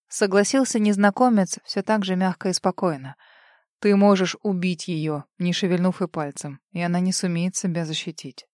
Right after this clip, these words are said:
Я словно наяву увидела отблески факела на стене и ощутила тяжесть цепи и замораживающее нутро ощущение полной беспомощности. Но я-то в своем праве.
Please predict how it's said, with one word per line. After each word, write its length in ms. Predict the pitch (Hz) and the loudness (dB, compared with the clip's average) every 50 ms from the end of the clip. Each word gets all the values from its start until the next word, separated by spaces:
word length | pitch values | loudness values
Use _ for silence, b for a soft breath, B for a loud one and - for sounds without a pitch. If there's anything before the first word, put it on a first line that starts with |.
| b b b b b b b b b | b b b b b b b b b
Я 160 | 190 185 202 | -2 0 0
словно 340 | - - 262 262 247 240 233 | 2 4 4 6 6 6 6
наяву 500 | 226 226 226 226 220 208 233 247 233 220 | 8 8 8 8 8 8 8 8 8 6
увидела 540 | - 202 185 170 185 220 220 208 202 196 208 | 6 4 4 4 4 4 4 4 4 4 4
отблески 640 | - 208 226 220 202 196 202 196 190 - - - 196 | 4 2 2 2 2 2 2 2 0 0 -2 -2 -4
факела 540 | - - - 226 226 220 - 202 180 175 170 | -2 0 0 0 0 2 0 0 0 2 2
на 140 | 165 165 | 0 0
стене 420 | 160 - - 185 170 170 165 156 143 | -2 -2 -2 0 0 0 0 -2 -4
и 180 | - 175 175 | -2 -2 0
ощутила 540 | 175 170 - - 208 196 - 240 240 233 220 | 0 0 0 -2 -2 -2 0 2 4 4 4
тяжесть 560 | 202 - - 214 214 208 196 185 170 - - | 2 2 2 2 4 4 4 2 0 -2 -6
цепи 460 | - - 202 175 - 202 208 226 226 B B B B B _ | -6 -6 -6 -4 0 0 0 2 0 B B B B B _
и 100 | 220 214 | -2 0
замораживающее 960 | - 208 202 196 202 220 233 240 226 214 214 214 214 208 196 - - 214 196 | 2 4 6 6 6 6 6 4 4 2 2 2 2 2 0 0 0 0 2
нутро 420 | 185 185 180 - 208 214 233 254 - | 2 2 2 2 4 4 4 4 4
ощущение 720 | - 214 - - - 196 - - - 220 220 226 220 220 208 | 4 2 0 0 -2 -2 -2 0 2 4 4 6 6 6 4
полной 400 | 196 - 196 190 190 185 180 180 | 4 2 2 2 4 4 4 2
беспомощности. 1000 | 175 175 170 - - _ - 185 175 160 156 - - - 147 139 - - - - - b b b b b b b b - | 0 0 -2 -4 -6 _ -2 -2 0 -2 -2 -4 -6 -6 -8 -10 -10 -12 -16 -16 -18 b b b b b b b b 2
Но 120 | 196 196 | 4 6
я-то 380 | 196 185 190 208 190 175 - 160 | 6 6 6 6 4 2 0 -4
в 80 | 143 - | -6 -4
своем 520 | - 190 180 180 185 185 208 208 190 175 | 0 4 4 6 6 6 8 6 6 6
праве. 480 | - 202 208 208 202 180 160 143 135 | 4 4 6 6 6 4 2 -2 -6